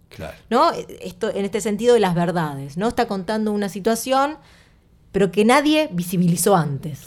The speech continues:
Speaker 2: ¿no?
Speaker 1: Totalmente.
Speaker 2: Como el Martín Fierro también tiene ese enorme valor, ¿no? Una especie de poner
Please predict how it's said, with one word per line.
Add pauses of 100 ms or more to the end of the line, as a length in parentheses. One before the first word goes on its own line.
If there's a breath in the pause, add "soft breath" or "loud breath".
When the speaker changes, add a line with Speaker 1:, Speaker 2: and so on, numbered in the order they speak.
Speaker 2:
¿no?
Speaker 1:
Totalmente.
Speaker 2:
Como
el
Martín
Fierro
también
tiene
ese
enorme
valor,
¿no?
Una
especie
de (240 loud breath)
poner